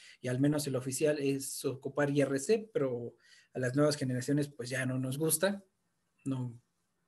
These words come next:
no les gusta. Y este,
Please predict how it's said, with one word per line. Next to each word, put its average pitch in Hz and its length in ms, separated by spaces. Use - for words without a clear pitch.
no 131 140
les 123 160
gusta. 139 340
Y 123 360
este, 113 840